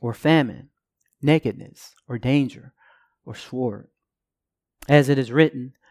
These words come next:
'For your sake we are being killed all the day long. We are regarded as sheep to be slaughtered.'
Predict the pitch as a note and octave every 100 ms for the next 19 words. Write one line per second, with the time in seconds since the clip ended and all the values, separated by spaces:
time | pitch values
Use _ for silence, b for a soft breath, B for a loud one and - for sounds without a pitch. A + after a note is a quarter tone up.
0 | b b b b - C3 C#3 F3+ G3+ -
1 | G#2+ G2+ _ _ _ _ _ _ _ _
2 | B2+ C3 A#2 A#2 A2+ F3 D#3 A#2 A2+ A#2+
3 | C3 C3 C3 A#2+ B2+ B2 A2 - _ _
4 | _ _ _ _ _ _ B2+ A#2+ A#2+ B2
5 | C3 C#3 A#2+ G#2+ - - F#3 - _ _
6 | _ _ _ - A2 G#2 - B2+ B2 -
7 | -